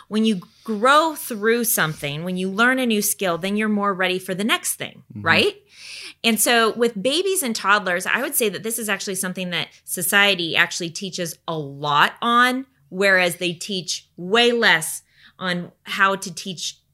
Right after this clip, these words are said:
Speaker 1: tweens, teens, and young adults things, which is crazy. You'd think there
Speaker 2: Well,
Speaker 1: would be even more,
Speaker 2: I
Speaker 1: but
Speaker 2: think it's because, you know, it's,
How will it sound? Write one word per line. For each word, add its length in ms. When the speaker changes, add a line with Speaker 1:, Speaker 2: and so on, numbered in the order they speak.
Speaker 1:
tweens, 640
teens, 440
and 160
young 160
adults 400
things, 340
which 160
is 100
crazy. 520
You'd 140
think 220
there 80
Speaker 2:
Well, 20
Speaker 1:
would 140
be 160
even 240
more, 240
Speaker 2:
I 20
Speaker 1:
but 200
Speaker 2:
think 200
it's 200
because, 640
you 200
know, 320
it's, 220